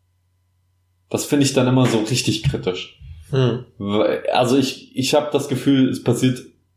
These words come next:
Speaker 1: mir auch häufig, dass Pro-, Probleme auf mich projiziert werden und so und ich bin auf einmal der Schuldige, aber und, und dann, dann, das ist wirklich emotional, finde ich das richtig hart belastend,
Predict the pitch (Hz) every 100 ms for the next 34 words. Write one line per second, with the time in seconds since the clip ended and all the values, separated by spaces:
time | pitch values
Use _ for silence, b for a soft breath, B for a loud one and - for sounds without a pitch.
0 | _ _ _ _ _ 120 131 151 165 143
1 | 135 139 131 127 120 113 113 131 117 104
2 | 131 131 - 123 117 - 139 151 139 139
3 | 143 131 117 120 120 120 127 120 117 117
4 | 113 135 139 143 127 110 110 107 B B
5 | B B B B _ _ _ - 120 120
6 | 120 120 117 117 147 156 127 139 156 -
7 | - 120 117 - 101 98 165 170 - 117
8 | - 104 - 98 107 - 95 85 - 87
9 | 80 76 -